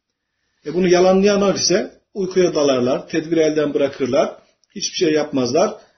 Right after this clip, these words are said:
Ama haber gerçek olduğu için sabahleyin düşman gelip köklerini kuruttuğunda artık yapacak da bir şeyleri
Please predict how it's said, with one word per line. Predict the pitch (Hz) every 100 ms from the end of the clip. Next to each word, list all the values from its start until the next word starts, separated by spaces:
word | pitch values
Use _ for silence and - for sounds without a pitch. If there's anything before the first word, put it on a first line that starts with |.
| _ 156
Ama | 156 151
haber | 156 156
gerçek | 143 143 147 170 139
olduğu | 127 123
için | 120 190 214 _ _ _
sabahleyin | - 156 151 143 147 135
düşman | 139 - 143 139
gelip | 135 131
köklerini | 147 147 139 131
kuruttuğunda | - 143 127 123 120 165 190 - _ _ _
artık | 156 139 131
yapacak | 139 147 135 -
da | 127
bir | 135
şeyleri | - 131 123 165 202